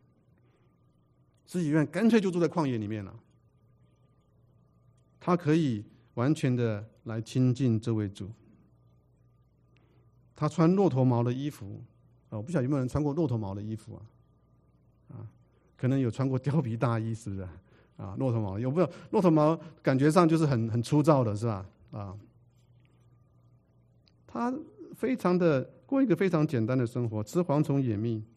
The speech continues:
啊，侍奉非常的简约。他传的也是很简单的一个悔改的理。那其实施洗约翰他可以有很多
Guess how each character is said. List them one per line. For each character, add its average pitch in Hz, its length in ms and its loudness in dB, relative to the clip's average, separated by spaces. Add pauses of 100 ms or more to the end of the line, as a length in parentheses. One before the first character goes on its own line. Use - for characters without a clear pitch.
啊， 101 220 -14 (420)
侍 190 240 0
奉 156 340 4
非 160 140 2
常 135 140 0
的 123 100 2
简 101 240 -4
约。 143 400 2 (960)
他 226 180 0
传 185 220 2
的 202 80 2
也 147 100 2
是 180 140 0
很 156 240 2
简 127 260 0
单 143 200 4
的 123 240 4
一 151 160 -2
个 123 160 2
悔 123 240 -2
改 104 160 -4
的 101 100 -6
理。 95 140 -10 (2250)
那 254 80 4
其 254 140 2
实 247 120 -2
施 262 160 -4
洗 233 60 2
约 247 160 6
翰 233 100 6
他 254 80 4
可 254 160 4
以 226 120 4
有 226 120 4
很 151 280 6
多 202 340 4